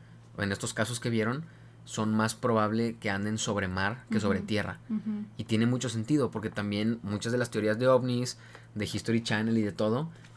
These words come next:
Speaker 1: es que los ovnis se sumergen. Y viven de, o sea, no viven, pero se esconden dentro del mar o viajan a través del mar.
Speaker 2: Ujú.
Speaker 1: Y, pues, la verdad es el lugar perfecto para esconderte.
Speaker 2: Ujú.
Speaker 1: Los humanos no nos metemos al mar,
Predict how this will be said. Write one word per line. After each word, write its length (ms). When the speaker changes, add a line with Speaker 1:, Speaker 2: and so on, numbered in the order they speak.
Speaker 1:
es 120
que 80
los 200
ovnis 420
se 180
sumergen. 540
Y 120
viven 400
de, 140
o 80
sea, 140
no 200
viven, 260
pero 140
se 80
esconden 380
dentro 180
del 100
mar 200
o 80
viajan 320
a 60
través 200
del 140
mar. 240
Speaker 2:
Ujú. 340
Speaker 1:
Y, 100
pues, 180
la 100
verdad 260
es 120
el 80
lugar 280
perfecto 380
para 100
esconderte. 560
Speaker 2:
Ujú. 300
Speaker 1:
Los 200
humanos 340
no 260
nos 120
metemos 320
al 80
mar, 300